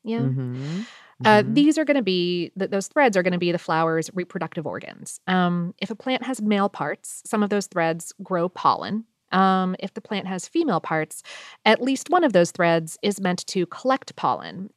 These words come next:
Speaker 1: and draw it down into the, uh, the ovule at the base and pollinate it. Yeah? That, that female structure, the collector bit and the tube bit and the ovule bit,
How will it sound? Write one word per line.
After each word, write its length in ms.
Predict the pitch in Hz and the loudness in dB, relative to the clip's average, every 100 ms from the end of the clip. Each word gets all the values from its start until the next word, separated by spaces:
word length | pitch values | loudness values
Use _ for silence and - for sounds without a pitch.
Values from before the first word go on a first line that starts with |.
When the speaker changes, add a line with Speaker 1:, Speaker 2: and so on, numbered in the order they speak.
| - | -6
Speaker 1:
and 120 | 202 | -2
draw 220 | 196 202 | 0 0
it 160 | - 196 | 0 0
down 460 | 226 262 277 285 | 2 4 4 2
into 520 | - 240 254 - 180 | 0 -2 -4 -4 -4
the, 200 | 165 165 | -2 -4
uh, 160 | - 170 | -2 -2
the 140 | 170 180 | 0 4
ovule 540 | 240 226 117 - 180 _ _ - | 6 6 2 -8 -10 _ _ -4
at 140 | 175 | -2
the 80 | 180 | 2
base 520 | 208 170 - - - _ _ _ | 2 2 -2 -14 -18 _ _ _
and 440 | - 180 160 180 - _ _ _ - | -2 0 0 -2 -6 _ _ _ 6
pollinate 320 | 320 180 147 | 6 6 0
it. 140 | - - _ _ - | -4 -10 _ _ -6
Yeah? 160 | - 320 _ - - - - | -4 -4 _ -20 -20 -18 0
That, 180 | 269 - | 4 4
that 200 | 277 - | 4 0
female 380 | - 320 302 247 | -2 0 2 0
structure, 500 | - 160 - - - | -2 -4 -4 -6 -6
the 220 | 180 170 156 | -2 0 -2
collector 500 | - 233 254 - 233 | -2 0 0 2 4
bit 240 | 220 226 - | 6 4 4
and 220 | 190 170 | 0 2
the 40 | 160 | 0
tube 460 | - - 220 196 | -4 -2 -2 2
bit 220 | 196 190 - | 4 4 4
and 160 | 175 | -2
the 60 | 170 262 | 0 4
ovule 340 | 285 202 170 | 4 4 2
bit, 320 | 160 156 - | 2 0 0